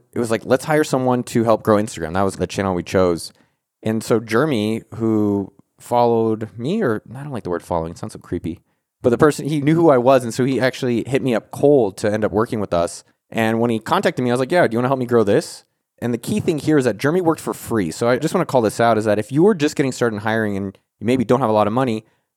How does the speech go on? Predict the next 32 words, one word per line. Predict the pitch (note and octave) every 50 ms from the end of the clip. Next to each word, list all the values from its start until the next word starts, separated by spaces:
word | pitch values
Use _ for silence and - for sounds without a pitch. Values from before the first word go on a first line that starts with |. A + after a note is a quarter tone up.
| _ _ _ _ -
be | G3 A3
creative. | - - G#3 G3 C4 - B2+ - - - - _ _ _ _ _
How | - - B2 D3
can | - F3
you | E3+ E3
maybe | E3 E3 E3
do | D#3+ E3
it | D#3+
for | E3 D#3
free? | - F#3+ F#3+ E3+ A#2+
How | A#2+ A#2+
can | - - D3
you | C#3+
do | C#3+ D3+
it | D3+
on | D3+ D#3
commission, | - D3+ D#3+ F3+ - - G#2
just | D#2+ F2 -
like | G#2+ G#2+
I | A2
did | A2+ B2
with | B2+ B2+ -
Matt? | C#3+ D3+ C3 F#2+ - _ _ _ _ _ _ _
How | - A2
can | A2+ - C#3 C#3+
you | C3
do | C#3 C#3+
it | C#3+ B2+
maybe | C3 C3 C3 C3 C3 C3 B2+
on, | B2 B2 A#2+
like, | A#2+ G2+ F#2+ - - _ -
half | - - G2+ B2 - -